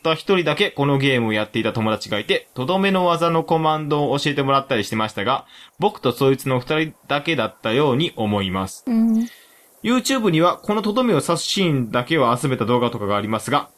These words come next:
Speaker 1: 確かこのゲーム、年齢制限があったはずなので、レイフェルちゃんは見ちゃダメだぞ。
Speaker 2: <laughs>
Speaker 1: もし約束を破ったら、もうパラビには呼んであげないからね。
Speaker 2: え？
Speaker 1: え？え？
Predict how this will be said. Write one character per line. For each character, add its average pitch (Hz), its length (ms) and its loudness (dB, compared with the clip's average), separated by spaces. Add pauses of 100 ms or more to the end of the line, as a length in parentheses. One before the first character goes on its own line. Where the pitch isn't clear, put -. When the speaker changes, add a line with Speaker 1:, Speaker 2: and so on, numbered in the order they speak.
(160)
Speaker 1:
確 208 220 0
か 127 80 0
こ 151 140 0
の 175 100 2
ゲ 165 140 2
ー - 20 0
ム、 113 200 -6
年 147 240 0
齢 247 200 0
制 262 220 0
限 202 180 2
が 135 100 2
あ 139 40 0
っ - 40 -8
た 127 80 -2
は 139 80 2
ず 131 60 -4
な 143 100 2
の 117 60 -2
で、 151 260 -2
レ 120 120 2
イ 120 40 -2
フ 123 80 -6
ェ 113 60 0
ル 113 60 -2
ち - 120 -4
ゃ 110 40 -2
ん 113 40 -2
は 143 240 0
見 127 220 -4
ち - 80 -2
ゃ 131 80 0
ダ 143 120 2
メ 175 80 0
だ 180 80 2
ぞ。 175 220 0 (440)
Speaker 2:
<laughs> 208 460 2
Speaker 1:
も 214 200 4
し - 280 -6
約 131 360 -2
束 151 240 2
を - 20 6
破 160 160 4
っ 180 60 -8
た 185 80 2
ら、 - 200 0
も 147 340 2
う - 60 -8
パ 127 140 2
ラ 190 160 4
ビ 185 100 -2
に 170 120 4
は 156 240 2
呼 135 260 4
ん 156 60 0
で 175 80 4
あ 170 80 4
げ 202 80 2
な 226 80 2
い 233 40 -4
か 233 60 2
ら 220 80 2
ね。 202 340 0 (840)
Speaker 2:
え？ 233 40 0
Speaker 1:
え？ 233 100 6
え？ 196 140 -2